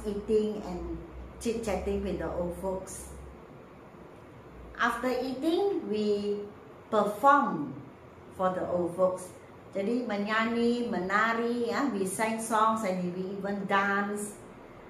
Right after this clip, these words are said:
And then you can beri satu contoh seorang pelajar. Kenny played his guitar while we sang. The old folks bagaimana? Oh, very happy. They clap hands.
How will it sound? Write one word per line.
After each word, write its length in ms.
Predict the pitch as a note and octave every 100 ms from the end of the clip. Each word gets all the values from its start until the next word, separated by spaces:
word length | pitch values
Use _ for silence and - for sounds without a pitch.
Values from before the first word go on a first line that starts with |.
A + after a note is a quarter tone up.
| -
And 160 | F3 G3+
then 160 | G3+
you 40 | F3+
can 160 | E3 E3
beri 320 | F#3 F#3+ G3
satu 320 | F#3 F#3 F#3+
contoh 400 | F#3 F3+ G3 G3
seorang 640 | - G#3 F3 F3+ F3+ F3+
pelajar. 640 | E3 E3 E3 D#3+ F#3+ F3 - - - -
Kenny 480 | - A3+ A#3 B3 A#3
played 240 | A#3 -
his 240 | F#3 F3 F3
guitar 400 | F3+ F3+ G3 F#3+ - - - - - - - - - F#3+
while 240 | F#3+ G3+
we 160 | F3+ E3
sang. 400 | E3 F#3 F3+ D#3 C#3 - - - - - - - A3
The 80 | -
old 320 | C#4+ F#4 G4+
folks 320 | A#4 - -
bagaimana? 640 | E4 D4+ D#4 D4+ G#3+ F#3+ - - A#3
Oh, 80 | B3
very 400 | B3 F4+ G#4+ A#4 G4+
happy. 480 | G4 G#4 A4+ A4+ - - - -
They 240 | A3+ A#3 A#3
clap 240 | C#4 C#4 C4
hands. 480 | B3 G#3 - -